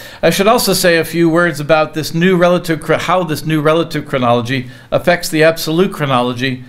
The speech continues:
for Corinth. Is, yeah, this is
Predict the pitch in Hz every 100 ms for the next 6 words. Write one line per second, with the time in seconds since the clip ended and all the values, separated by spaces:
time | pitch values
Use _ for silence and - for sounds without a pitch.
0 | - - - 151 139 104 - - - -
1 | _ _ _ _ _ - _ - _ -
2 | - - - - - - _ _ _ -
3 | - _ - 113 110 - - 123 120 123
4 | 117 113